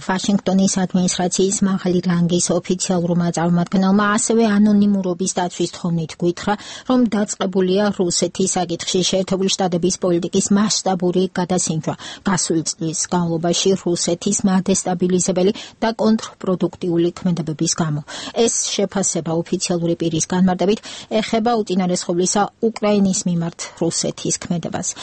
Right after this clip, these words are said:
ამავე წყაროს ცნობით, პოლიტიკური კურსის გადასინჯვის ფარგლებში აანალიზებენ რუსეთის პოლიტიკას, ქმედებებს და მისნებს მთელი მსოფლიოს მასშტაბით და მსჯელობენ დასკვნებზე, რომლებიც შეერთებულმა შტატებმა უნდა გამოიტანოს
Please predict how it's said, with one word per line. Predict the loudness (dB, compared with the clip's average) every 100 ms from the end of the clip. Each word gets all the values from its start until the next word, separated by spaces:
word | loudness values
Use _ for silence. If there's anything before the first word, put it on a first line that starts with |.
| -12
ამავე | -2 2 4 2
წყაროს | -2 -4 -2 -2
ცნობით, | -2 -4 -6 -10 -2
პოლიტიკური | 0 0 0 0
კურსის | 2 0 0 -4 -8
გადასინჯვის | -2 -2 0 0 -2 -4 -4 -4 -4
ფარგლებში | -2 -2 0 0 0 0
აანალიზებენ | 2 2 2 2 0 0 0 0 -2 -8
რუსეთის | 0 0 2 0 -2 -2 -2
პოლიტიკას, | 0 -2 -2 -8 -8 -8 -4
ქმედებებს | 2 2 0 -4 -6 -2
და | 2
მისნებს | 4 2 0 -2 0
მთელი | -2 0 2 2
მსოფლიოს | 2 -2 -6 -6 -4
მასშტაბით | -4 -6 -8 -10 -14 -16 -6
და | 0
მსჯელობენ | 0 2 2 2 2 0
დასკვნებზე, | 0 -4 -2 -2 -2 0 0
რომლებიც | 2 0 0 0 -2 -12 -14
შეერთებულმა | -2 0 0 0 2 2 2
შტატებმა | 0 -2 -2 -2 -2 0
უნდა | 0 0
გამოიტანოს | 2 4 2 -2 -8 -8 -6